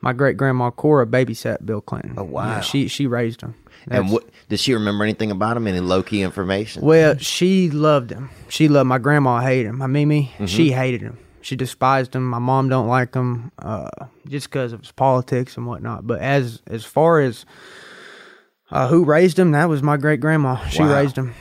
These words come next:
Speaker 1: Her name's Cora Walters.
Speaker 2: Hmm.
Speaker 1: She's in the book, uh, that My Life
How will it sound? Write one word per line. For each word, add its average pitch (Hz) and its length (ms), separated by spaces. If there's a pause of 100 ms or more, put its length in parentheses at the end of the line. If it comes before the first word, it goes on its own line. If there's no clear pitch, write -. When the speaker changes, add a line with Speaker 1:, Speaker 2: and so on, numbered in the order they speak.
(440)
Speaker 1:
Her 151 80
name's 147 240
Cora 147 320
Walters. 131 520 (160)
Speaker 2:
Hmm. 139 240
Speaker 1:
She's 143 240
in 170 140
the 143 80
book, 139 500 (160)
uh, 123 440 (480)
that 120 200
My 131 220
Life 131 480